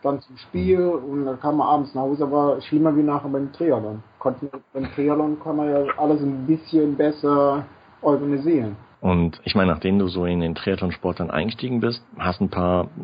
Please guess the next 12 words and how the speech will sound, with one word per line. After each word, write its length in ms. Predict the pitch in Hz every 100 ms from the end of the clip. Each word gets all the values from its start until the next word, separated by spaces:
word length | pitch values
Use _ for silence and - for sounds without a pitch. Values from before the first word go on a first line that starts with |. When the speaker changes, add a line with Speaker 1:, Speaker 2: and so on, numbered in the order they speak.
| - -
Speaker 2:
Leute 580 | 95 92 95 104 98
oder 160 | 92 90
Jungs 320 | 87 95 101
aus 140 | - 92
der 140 | -
Fußballmannschaft 840 | - 123 - 113 113 113 107 110 -
ebenfalls 400 | 117 120 120 107
motivieren 400 | 113 110 107 117
können, 220 | - 117
da 120 | 101
mitzumachen? 580 | 95 98 117 139 139 160
Speaker 1:
Nein, 160 | 120